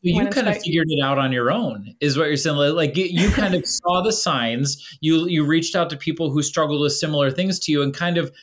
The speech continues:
Speaker 1: got your answer before you were officially diagnosed, it seemed.
Speaker 2: Yeah,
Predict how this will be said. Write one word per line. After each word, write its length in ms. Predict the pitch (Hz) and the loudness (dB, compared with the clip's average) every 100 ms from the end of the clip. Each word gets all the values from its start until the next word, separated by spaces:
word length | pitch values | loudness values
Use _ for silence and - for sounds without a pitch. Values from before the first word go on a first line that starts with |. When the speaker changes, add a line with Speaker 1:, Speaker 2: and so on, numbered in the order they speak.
| _ - | _ -4
Speaker 1:
got 240 | 160 - | -4 -2
your 140 | 165 151 | 0 0
answer 400 | 214 202 151 131 | 0 0 0 0
before 320 | 135 165 156 | 0 0 2
you 120 | 147 | 2
were 120 | 147 | 2
officially 480 | 135 156 143 151 139 | 2 0 -2 0 0
diagnosed, 720 | 131 131 123 117 90 143 - | 0 0 0 -2 -2 -2 -6
it 100 | 127 - | -6 -4
seemed. 340 | 196 175 - | -2 -2 -4
Speaker 2:
Yeah, 360 | 220 269 202 | -2 0 0